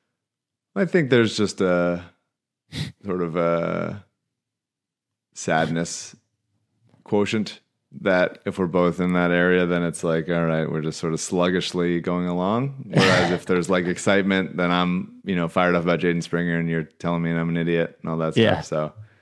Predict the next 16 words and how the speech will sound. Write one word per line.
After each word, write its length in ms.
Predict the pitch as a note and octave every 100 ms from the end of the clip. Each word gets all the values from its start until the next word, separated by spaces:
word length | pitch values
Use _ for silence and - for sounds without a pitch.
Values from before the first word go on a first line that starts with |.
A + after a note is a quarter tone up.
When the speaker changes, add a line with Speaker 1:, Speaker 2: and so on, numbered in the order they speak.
| -
Speaker 1:
So 60 | - - -
maybe 220 | F#2 F2
it's 100 | E2+
just, 240 | E2+ E2 -
uh, 420 | E2 D#2+ D#2+ D#2
if, 240 | - E2+ -
if 160 | E2+
I'm, 200 | F2 F2 E2+ -
if 120 | F#2+
I'm 180 | G2 F#2
low, 540 | F2 E2+ D#2 D2 - _ _ _ _ -
maybe 240 | D#2+ D#2
it's 100 | D#2
just 160 | D#2 D2+
an 80 | D#2
easier, 520 | D#2 D#2 D2 C#2+